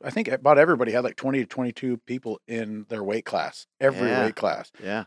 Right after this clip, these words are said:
Speaker 1: It was a long day, but, you know, what I liked about back then is you had to have a qualifying total to get to
Speaker 2: Yeah.
Speaker 1: seniors.
Speaker 2: And it was hard.
Speaker 1: And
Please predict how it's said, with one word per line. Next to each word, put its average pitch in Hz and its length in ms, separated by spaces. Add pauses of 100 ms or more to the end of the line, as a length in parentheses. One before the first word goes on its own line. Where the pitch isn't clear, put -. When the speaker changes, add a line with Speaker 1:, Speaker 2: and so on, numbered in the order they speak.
Speaker 1:
It 120 80
was 113 100
a 110 40
long 123 380
day, 113 340 (420)
but, 104 300 (360)
you 131 100
know, 117 160
what 131 120
I 123 60
liked 139 280
about 123 220
back 107 260
then 127 480 (580)
is 98 340 (420)
you 120 100
had 147 160
to 123 40
have 123 140
a 113 40
qualifying 117 540
total 107 440 (240)
to 113 100
get 143 260 (240)
to 113 420
Speaker 2:
Yeah. 85 280
Speaker 1:
seniors. 98 420
Speaker 2:
And 104 60
it 113 40
was 123 100
hard. 175 280 (260)
Speaker 1:
And 110 360